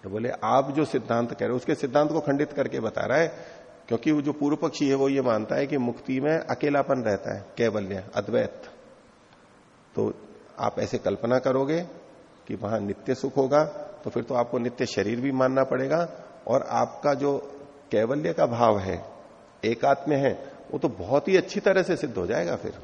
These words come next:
व्यंग कर रहे हैं ना, हो नहीं सकता,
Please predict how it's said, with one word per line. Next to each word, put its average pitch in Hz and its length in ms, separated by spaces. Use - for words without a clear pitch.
व्यंग 113 220
कर 131 200
रहे 180 120
हैं 208 100
ना, 113 100
हो 117 100
नहीं 170 160
सकता, 139 340